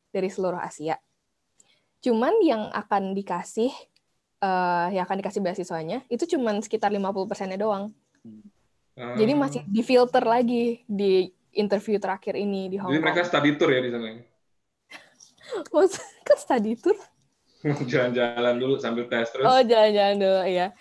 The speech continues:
Speaker 1: Nah, habis itu di sana, itu di interviewnya jauh lebih ketat. Jadi sebelumnya kan disuruh bikin esai dulu tuh, empat puluh lima menit.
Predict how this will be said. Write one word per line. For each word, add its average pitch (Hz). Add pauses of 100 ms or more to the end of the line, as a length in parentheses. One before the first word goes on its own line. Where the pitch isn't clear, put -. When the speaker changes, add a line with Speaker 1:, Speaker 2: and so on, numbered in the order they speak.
(360)
Speaker 1:
Nah, 202
habis 208
itu 220 (800)
di 226
sana, 196
itu 233
di 220
interviewnya 208 (240)
jauh 208
lebih 208
ketat. 190
Jadi 208
sebelumnya 208
kan 330
disuruh 233
bikin 196
esai 196
dulu 196
tuh, 202
empat 190
puluh 185
lima 175
menit. 180